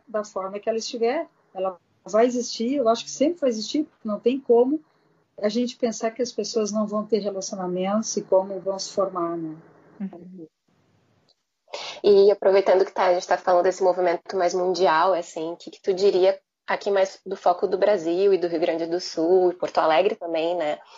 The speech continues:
Speaker 3: Vocês do Domo são uma das pioneiras nesse sentido da terapia de família por aqui, assim, mas como é que tu acha que foi vindo essa construção mais aqui pro Brasil da terapia sistêmica?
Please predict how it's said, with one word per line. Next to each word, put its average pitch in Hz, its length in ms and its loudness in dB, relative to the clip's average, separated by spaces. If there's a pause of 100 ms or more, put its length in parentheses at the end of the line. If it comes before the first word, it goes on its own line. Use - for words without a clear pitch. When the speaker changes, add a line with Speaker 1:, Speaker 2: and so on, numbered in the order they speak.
(320)
Speaker 3:
Vocês 180 400 2
do 185 100 2
Domo 175 260 0
são 185 160 -2
uma 180 80 2
das 175 140 0
pioneiras 175 500 2
nesse 185 200 -2
sentido 175 400 -6
da 175 100 0
terapia 170 680 -2 (360)
de - 100 -10
família 170 560 -2
por 170 100 -10
aqui, 165 380 -6
assim, 185 200 -6
mas 170 160 -6
como 180 160 0
é 175 40 2
que 175 60 -14
tu 196 80 -2
acha 180 140 -2
que 208 100 -4
foi 190 140 2 (200)
vindo 180 180 0
essa 202 180 2
construção 190 680 -2
mais 190 240 0
aqui 240 200 -12
pro - 180 -10
Brasil 170 500 0 (300)
da 180 100 0
terapia 165 400 -4
sistêmica? 151 720 -8